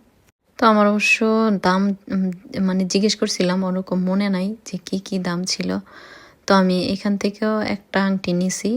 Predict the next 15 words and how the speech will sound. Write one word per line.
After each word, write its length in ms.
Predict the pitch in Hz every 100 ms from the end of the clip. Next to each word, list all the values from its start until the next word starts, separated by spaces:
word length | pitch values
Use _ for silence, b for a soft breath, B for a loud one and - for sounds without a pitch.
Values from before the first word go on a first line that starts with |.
| 262 -
তো, 120 | 185 180 175 175 175
মানে, 320 | 170 170 170 175 - _ 180
ভিডিও 260 | 170 180 190
লাস্টে 400 | 190 185 - 180
দেখাবো 380 | 180 185 190 196 196
যে 140 | -
কি 180 | - 202
কি 140 | 196
শপিংগুলা 600 | 196 196 190 190 196 190 190
করলাম। 380 | - 180 180 208 B B B B B _ _ _ _
এই 60 | 190
যে 80 | 196
এখানে 260 | 190 190
কানের 300 | 190 180 180 185
দুলগুলো 400 | 185 190 190